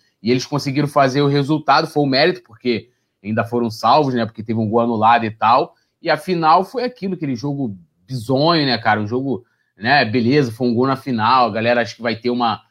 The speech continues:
uma memória muito bacana disso, porque de certa forma marca, né? Assim, quero tirar o mérito dos caras de forma alguma, ganharam o título.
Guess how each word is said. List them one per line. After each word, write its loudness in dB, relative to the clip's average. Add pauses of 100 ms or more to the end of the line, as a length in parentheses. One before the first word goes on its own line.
(120)
uma -6
memória 2
muito -2
bacana 0
disso, -4
porque -8
de -8
certa -6
forma -2
marca, 0
né? -2
Assim, -10
quero -2
tirar 0
o 2
mérito 0
dos -12
caras 0
de -12
forma 0
alguma, 0
ganharam 0
o -4
título. -6